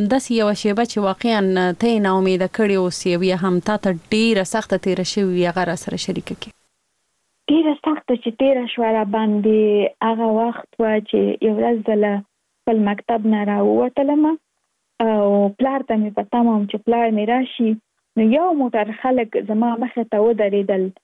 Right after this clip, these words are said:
Speaker 2: او ډېر سخت توهین یې ماته وکړه چې ته ګرځېدلی نه شې، ته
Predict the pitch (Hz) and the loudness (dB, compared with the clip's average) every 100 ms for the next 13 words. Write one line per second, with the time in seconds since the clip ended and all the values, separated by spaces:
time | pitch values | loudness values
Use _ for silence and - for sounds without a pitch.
0 | _ _ _ 226 220 220 440 - - 269 | _ _ _ -2 0 2 0 -2 -4 -4
1 | - - 208 208 226 208 185 185 190 190 | -2 -4 -2 0 0 0 -2 -6 -4 -4
2 | 196 214 202 - _ _ _ - 214 - | -4 -6 -8 -10 _ _ _ -6 -6 -2
3 | 240 226 220 214 202 233 214 208 262 254 | 0 2 2 0 -2 -4 -4 -2 0 0
4 | 247 269 - 254 247 233 - | 0 -2 -4 -4 -2 -4 -2